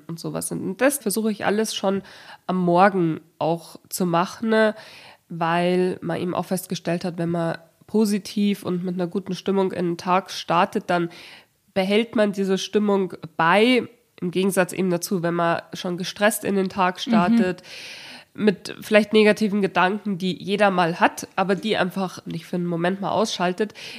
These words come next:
Speaker 1: ist die Wahrscheinlichkeit, dass man diese Negativität den restlichen Tag mitnimmt,
Speaker 2: Ja,
Speaker 1: sehr
Speaker 2: gering.
Speaker 1: groß.
Speaker 2: Oder, ja,
Speaker 1: Äh,
Speaker 2: sehr, sehr
Speaker 1: also,
Speaker 2: groß.
Speaker 1: ja,
Speaker 2: Ja, ja.
Speaker 1: genau, genau.
Speaker 2: Ja, das stimmt. Äh, normalerweise, also ich meine, es passiert ja selten, dass man aufwacht und dann gleich mal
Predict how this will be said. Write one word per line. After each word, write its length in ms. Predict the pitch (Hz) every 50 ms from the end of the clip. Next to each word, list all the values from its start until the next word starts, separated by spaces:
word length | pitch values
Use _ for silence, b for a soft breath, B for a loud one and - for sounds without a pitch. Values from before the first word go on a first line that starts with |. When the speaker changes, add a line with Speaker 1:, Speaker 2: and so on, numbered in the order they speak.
| B
Speaker 1:
ist 180 | - 180 - -
die 80 | 185
Wahrscheinlichkeit, 600 | 170 180 185 208 202 220 226 220 - 220 190 185 -
dass 100 | 180 -
man 140 | 196 185 180
diese 180 | 175 180 165 175
Negativität 800 | 175 180 175 175 170 - 185 160 165 165 - - 185 196 196 -
den 240 | 185 180 170 165 - - -
restlichen 400 | - 196 196 - - 190 180 180
Tag 220 | 170 185 165 - -
mitnimmt, 1120 | 196 - - - - _ _ _ _ _ - - 165 170 185 190 202 208 208 - - - - -
Speaker 2:
Ja, 140 | - 202 196
Speaker 1:
sehr 140 | 196 151 202
Speaker 2:
gering. 240 | 202 180 208 214
Speaker 1:
groß. 240 | - - - - - _ _ - -
Speaker 2:
Oder, 240 | 208 202 226 254 240
ja, 240 | 214 214 214 214
Speaker 1:
Äh, 60 | 208 -
Speaker 2:
sehr, 0 |
sehr 160 | 208 202 -
Speaker 1:
also, 200 | 208 208 220 185
Speaker 2:
groß. 220 | 139 208 196 - - -
Speaker 1:
ja, 200 | 165 190 170 156
Speaker 2:
Ja, 100 | 208 214
ja. 60 | 214 220 226 226 190 165
Speaker 1:
genau, 60 | 165 170 -
genau. 220 | - 185 170 156 160
Speaker 2:
Ja, 360 | 208 214 214 220 233 254 240
das 140 | - 240 -
stimmt. 320 | - - 277 294 302 269 - B B B B B B -
Äh, 80 | 208
normalerweise, 920 | 240 240 233 220 226 226 269 339 349 285 220 226 226 233 247 254 208 196 -
also 140 | - 180 214
ich 80 | 190
meine, 160 | 220 220 240
es 60 | 233 -
passiert 280 | - 220 - 240 220
ja 80 | 214 208
selten, 320 | 180 190 208 233 233 226
dass 140 | 196 180 -
man 160 | 180 160 151
aufwacht 580 | - 165 190 233 - 233 247 277 - - - -
und 100 | - 202
dann 160 | 202 202 196
gleich 240 | 185 175 202 208 -
mal 240 | 226 214 208 208